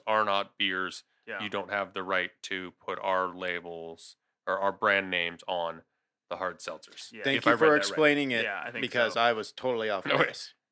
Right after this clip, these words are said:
Speaker 1: and the courts basically said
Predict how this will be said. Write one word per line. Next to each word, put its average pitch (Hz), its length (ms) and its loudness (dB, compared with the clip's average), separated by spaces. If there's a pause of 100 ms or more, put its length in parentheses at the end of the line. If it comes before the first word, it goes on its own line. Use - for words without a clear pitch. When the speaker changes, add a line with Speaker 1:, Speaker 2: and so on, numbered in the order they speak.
Speaker 1:
and 104 260 4 (300)
the 104 240 0 (260)
courts 117 300 2
basically 98 520 -4
said 85 420 -2